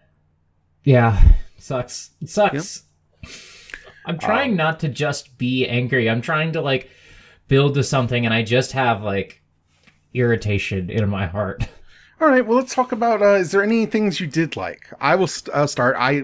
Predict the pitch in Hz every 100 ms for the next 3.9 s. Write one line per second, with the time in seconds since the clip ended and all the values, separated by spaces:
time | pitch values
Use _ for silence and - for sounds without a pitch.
0 | 135 135 135 190 226 190 190 139 135 127
1 | 214 180 156 147 160 - 147 151 139 143
2 | 135 - 117 120 120 117 113 117 110 -
3 | - 123 104 98 95 104 95 101 101